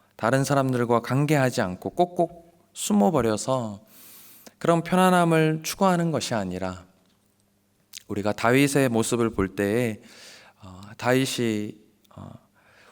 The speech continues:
혼자 도망가기도 바쁜 그런 상황 가운데서도 그 육백 명이나 되는 그런 사람들을 품고 또 피난당하는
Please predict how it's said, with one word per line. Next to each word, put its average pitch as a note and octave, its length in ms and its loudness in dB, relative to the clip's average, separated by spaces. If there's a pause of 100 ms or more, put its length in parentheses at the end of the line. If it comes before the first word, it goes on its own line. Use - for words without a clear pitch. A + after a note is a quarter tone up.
(120)
혼자 F3+ 320 6
도망가기도 B2 1000 2
바쁜 B2+ 380 -4
그런 A#2 220 0
상황 C#3+ 320 0
가운데서도 F#2 680 -4 (760)
그 G#2+ 260 -2
육백 A#2 280 0
명이나 B2+ 460 0
되는 A2 500 -4 (460)
그런 B2 280 0
사람들을 B2+ 560 0
품고 A2+ 680 -2 (760)
또 A#2 260 -8
피난당하는 C3+ 960 2